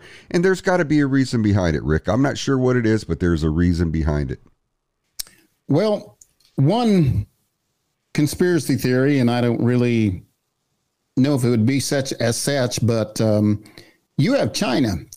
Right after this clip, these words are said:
Speaker 2: you have Russia, you have other countries that are looking into this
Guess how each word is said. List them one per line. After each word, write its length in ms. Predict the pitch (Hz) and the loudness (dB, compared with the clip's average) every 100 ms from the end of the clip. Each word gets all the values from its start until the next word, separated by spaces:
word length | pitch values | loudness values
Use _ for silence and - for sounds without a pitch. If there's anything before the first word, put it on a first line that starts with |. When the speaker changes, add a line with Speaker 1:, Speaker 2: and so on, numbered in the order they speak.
| _ | _
Speaker 2:
you 180 | 131 160 | 0 2
have 260 | 147 143 123 | 2 2 2
Russia, 560 | 120 175 - 104 85 - - _ - | 2 0 -2 -4 -4 -10 -20 _ 0
you 200 | 131 151 | 2 2
have 260 | 131 110 - | 2 -2 -2
other 480 | 127 156 165 170 170 170 - | -2 0 2 2 2 -2 -8
countries 500 | - 175 170 113 98 | -2 -2 0 0 0
that 160 | 113 113 | 0 0
are 140 | 113 | 2
looking 500 | 113 165 165 101 92 - - _ | 2 0 0 -2 -2 -6 -20 _
into 360 | 175 190 165 143 | -4 -2 0 0
this 400 | 127 160 - - | 0 0 -4 -8